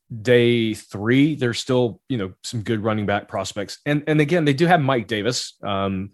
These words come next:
uh, so in some ways, they could punt this, uh, to the, the day three pick and not feel terrible about how, who they have in the backfield. Uh, they may also run, uh, Cordarrelle Patterson as a running back, um, uh,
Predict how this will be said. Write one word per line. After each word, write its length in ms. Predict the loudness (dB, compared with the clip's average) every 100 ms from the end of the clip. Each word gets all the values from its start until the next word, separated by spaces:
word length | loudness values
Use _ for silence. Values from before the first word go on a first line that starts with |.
| _ _ _ _ -16
uh, 100 | -12
so 300 | -4 0 0
in 120 | -2
some 240 | -2 2 4
ways, 220 | 4 2
they 140 | -2
could 260 | -4 -10 -12 _ _
punt 560 | -14 -2 -2 -2 -8 -14 -4
this, 560 | 0 0 -4 -8 -12 -8
uh, 300 | -4 -2 -4 -8 -6
to 140 | -4
the, 220 | -4 -6 -8
the 260 | -6 -6 -8 -12 0
day 200 | 0 0
three 260 | 0 -2
pick 320 | 2 2 2 2
and 120 | 0
not 280 | -2 -2 -4
feel 480 | 0 0 0 -4 -14 _ -8
terrible 380 | 2 4 6 4
about 220 | 4 0
how, 260 | 0 -2 -2
who 100 | -2
they 120 | 0 0
have 120 | -2
in 80 | -2
the 60 |
backfield. 580 | -2 -4 -2 -2 -2 -4 _ _ _ -10
Uh, 220 | -6 -6 0
they 200 | 2 4
may 180 | 6
also 320 | 6 6 2 2
run, 460 | 4 4 0 -6
uh, 220 | -8 -8 -8
Cordarrelle 440 | -4 0 2 2
Patterson 520 | 2 2 2 -2 -4
as 100 | -4
a 40 | -2
running 240 | -2 0
back, 360 | 0 0 -4 -20 -12
um, 460 | -8 -6 -6 -10 -10
uh, 140 | -10